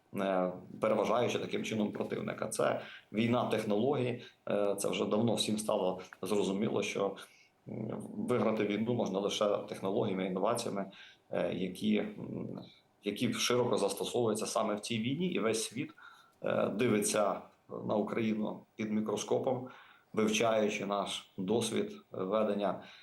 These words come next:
сучасної війни, тому що війна, ну, за ті три роки настільки змінилася, що ставляться нові рекорди, інколи, от, власне, і які радують нас,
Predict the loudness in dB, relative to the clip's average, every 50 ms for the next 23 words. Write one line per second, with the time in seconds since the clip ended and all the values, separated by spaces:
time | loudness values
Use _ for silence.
0 | -20 -20 -20 _ _ -4 -2 0 0 0 0 2 2 2 2 2 0 0 0 0
1 | 0 0 -2 -4 -6 -10 -6 -2 -2 0 0 0 -2 -4 -4 -6 -6 -6 -6 -6
2 | -4 -4 -4 -2 0 0 2 2 2 2 0 -2 -4 -8 -14 _ -6 -2 -2 -2
3 | -2 -4 -6 -10 -10 -6 -2 -2 0 0 0 -2 -2 -2 0 0 0 2 2 0
4 | 0 -2 -4 -6 -8 -8 -14 -10 _ -2 -2 -2 -2 -2 -2 -2 0 0 2 2
5 | 2 2 2 2 0 0 0 -2 -2 -4 -4 -4 -4 -4 -4 -6 -10 -16 -18 -18
6 | -20 -20 -20 -18 -6 -2 0 2 2 2 2 2 2 0 -2 -2 -2 -4 0 2
7 | 2 4 4 4 4 2 0 -2 -4 -6 -4 -2 -2 0 2 2 2 2 2 2
8 | 2 0 0 -2 -6 -10 -6 -2 -2 0 0 2 2 2 4 2 2 0 -4 -6
9 | -8 -4 -2 -2 -2 -2 -4 -6 -8 -8 -8 -8 -8 -8 -8 -10 -12 -12 -14 -14
10 | -16 -18 -20 _ -14 -8 -4 -4 -4 -2 -2 -2 0 2 2 2 2 2 2 0
11 | -2 0 0 0 0 0 0 -2